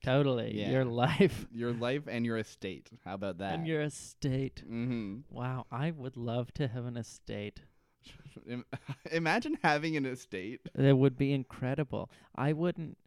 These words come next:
Speaker 1: have to worry about buying lunch at Tim Hortons, how much
Speaker 2: No.
Speaker 1: that is gonna cost me.
Speaker 2: No, not at all.
Speaker 1: I would probably go to a <laughs> nicer restaurant.
Speaker 2: Yeah, I would go to my own restaurant that I own because of my powerful estate.
Speaker 1: Uh-huh.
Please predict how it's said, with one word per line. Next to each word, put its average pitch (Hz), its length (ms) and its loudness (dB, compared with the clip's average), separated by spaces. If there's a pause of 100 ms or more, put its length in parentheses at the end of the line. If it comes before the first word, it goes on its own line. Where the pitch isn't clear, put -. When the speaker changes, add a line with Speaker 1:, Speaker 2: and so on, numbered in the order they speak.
(360)
Speaker 1:
have 139 320 -2
to 127 100 0
worry 131 480 4
about 117 380 2 (960)
buying 127 380 2
lunch 131 260 0
at 131 140 -8
Tim 127 220 0
Hortons, 123 640 2
how 151 320 4
much 127 260 4
Speaker 2:
No. 123 80 2
Speaker 1:
that 120 200 2 (100)
is 123 200 -2
gonna 110 220 0
cost 95 420 -4
me. 98 180 -6 (120)
Speaker 2:
No, 220 380 -2
not 143 180 0
at 147 80 -6
all. 170 480 -2
Speaker 1:
I 139 80 2
would 143 160 4
probably 143 300 2
go 139 160 2
to 135 140 0
a 123 40 -2
<laughs> - 0 -
nicer 143 560 2
restaurant. 131 680 -2 (100)
Speaker 2:
Yeah, 131 580 0
I 123 160 0
would 180 240 0
go 127 340 2
to 123 280 0
my 139 220 2
own 220 200 0
restaurant 127 600 -2 (120)
that 147 120 4
I 160 160 4
own 196 240 0
because 175 300 0
of 180 100 -4
my 185 140 0
powerful 135 540 2
estate. 208 440 0
Speaker 1:
Uh-huh. 123 360 2